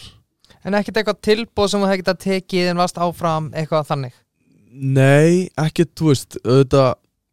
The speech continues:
Speaker 2: kannski þetta Fenerbahce, þú veist, maður hugsar oft um það, þú
Speaker 1: Mhm.
Speaker 2: veist, ef ég farið þangað, þá hef ég náttúrulega bara verið bara í, á stærsta sviðinu, bara með fimmtán, sextán, sautján manns á hverjum einasta leik,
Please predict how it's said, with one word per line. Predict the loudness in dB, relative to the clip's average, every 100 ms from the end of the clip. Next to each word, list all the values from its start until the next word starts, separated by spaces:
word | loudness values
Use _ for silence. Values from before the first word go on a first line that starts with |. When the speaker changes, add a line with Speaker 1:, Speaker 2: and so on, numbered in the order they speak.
| -8
Speaker 2:
kannski | -2 -2
þetta | 0
Fenerbahce, | 2 2 2 0 0 -2 0
þú | -2
veist, | -4 0
maður | 0
hugsar | 0 -2
oft | 0
um | -2 -2
það, | -4 -4
þú | 0
Speaker 1:
Mhm. | 2
Speaker 2:
veist, | 2
ef | 2 0
ég | 0
farið | 0 0
þangað, | 0 -2 -2 -2
þá |
hef | 0 0
ég |
náttúrulega | -2 -6 -4
bara | -4 -2
verið | -2 -4 -6 _ _ _ _
bara | -6 -6 -8 _ _ _ _
í, | -16 -14 -12 -8
á | -6
stærsta | -2 -2 -2
sviðinu, | -2 0 0 -2
bara | -4 -4
með | -4 -6 -8 _ _ _ _
fimmtán, | -8 -6 -4
sextán, | -4 -4 -2
sautján | -2 0 0 0
manns | -2 -2
á |
hverjum | -2 -2
einasta | 0 -2 0
leik, | 0 0